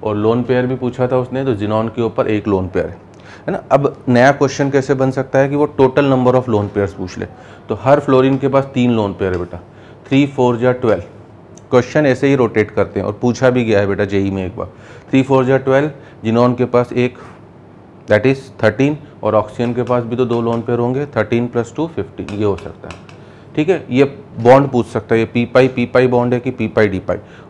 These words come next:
Obviously सेकंड पीरियड का एलिमेंट है तो पी पाई तो होना ही है, बस xenon का सोचना है कि पी पाई, डी पाई कौन सा है। अगर आपने hybridization एस पी थ्री डी टू बोल दिया है, मतलब all three xenon के यूज़ हो चुके हैं हाइब्रिड, हाइब्रिड ऑर्बिटल्स में, तो पी तो बचा ही नहीं बेटा।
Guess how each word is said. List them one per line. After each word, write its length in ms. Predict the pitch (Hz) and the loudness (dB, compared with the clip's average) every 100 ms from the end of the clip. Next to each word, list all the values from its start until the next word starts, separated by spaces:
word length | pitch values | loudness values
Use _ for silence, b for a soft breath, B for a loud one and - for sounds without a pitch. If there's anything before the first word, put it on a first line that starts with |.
| 113 | -2
Obviously 380 | 113 127 135 135 | 0 0 -2 0
सेकंड 360 | 131 127 135 | 2 2 2
पीरियड 220 | 131 131 | 2 0
का 120 | 131 131 | 4 4
एलिमेंट 360 | 127 131 131 | 4 2 0
है 60 | 127 | -2
तो 80 | 139 | -4
पी 180 | 117 117 | -4 0
पाई 240 | 120 120 | 2 2
तो 120 | 120 | 0
होना 200 | 113 104 | -2 0
ही 120 | 98 | -2
है, 120 | 92 98 | -4 -4
बस 100 | 104 | -2
xenon 380 | 110 113 123 123 | 0 0 0 0
का 100 | 123 | 0
सोचना 320 | 123 - 123 | 0 -2 -4
है 80 | 123 | -4
कि 80 | |
पी 180 | 127 113 | -4 -4
पाई, 220 | 107 117 113 | -2 0 0
डी 120 | 104 | -2
पाई 240 | - 107 107 101 | 0 -2 -2 -4
कौन 160 | 110 104 | -4 -4
सा 140 | 101 | -4
है। 340 | - - - - | -6 -8 -20 -4
अगर 240 | 113 127 | 0 4
आपने 280 | 127 123 131 | 2 2 0
hybridization 500 | 120 113 120 120 131 | 2 2 2 2 0
एस 140 | 117 - | -2 -4
पी 140 | 117 | -6
थ्री 180 | - 131 | -4 -4
डी 160 | 113 107 | -4 -2
टू 160 | 135 | -2
बोल 200 | 120 110 107 | 0 -2 0
दिया 180 | 113 | -2
है, 180 | 110 104 B B B | -2 -4 B B B
मतलब 300 | 110 104 117 | -6 -2 -2
all 240 | 104 117 123 | 2 2 2
three 220 | - 127 | 0 -2
xenon 340 | 113 107 110 110 | 0 0 0 0
के 60 | |
यूज़ 220 | 139 170 151 | 2 4 4
हो 100 | 143 | 2
चुके 260 | 131 117 | 0 -2
हैं 100 | 120 | -2
हाइब्रिड, 280 | 113 104 107 104 104 | -2 0 0 0 0
हाइब्रिड 340 | 107 104 113 | -2 0 0
ऑर्बिटल्स 400 | 104 90 95 101 | 0 0 -2 -2
में, 100 | 104 | -2
तो 80 | - | -6
पी 180 | - 107 | -6 -2
तो 140 | 117 | 0
बचा 220 | 117 123 | 0 2
ही 80 | 135 | 0
नहीं 100 | 143 | 2
बेटा। 180 | 135 | 0